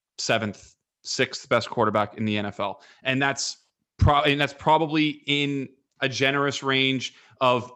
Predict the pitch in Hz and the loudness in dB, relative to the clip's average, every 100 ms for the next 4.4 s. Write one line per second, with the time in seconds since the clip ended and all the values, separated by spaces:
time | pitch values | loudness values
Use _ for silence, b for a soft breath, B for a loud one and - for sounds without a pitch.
0 | _ - 143 127 127 135 127 127 139 170 | _ -4 -2 0 2 2 2 0 0 0
1 | 139 147 151 110 B B B B _ _ | -2 0 0 -2 B B B B _ _
2 | _ - 208 165 - 202 202 175 156 143 | _ 0 0 0 0 0 0 -6 -4 -4
3 | - 101 - - _ _ _ _ _ 127 | -4 -12 -14 -20 _ _ _ _ _ -2
4 | 139 151 151 | 0 0 -2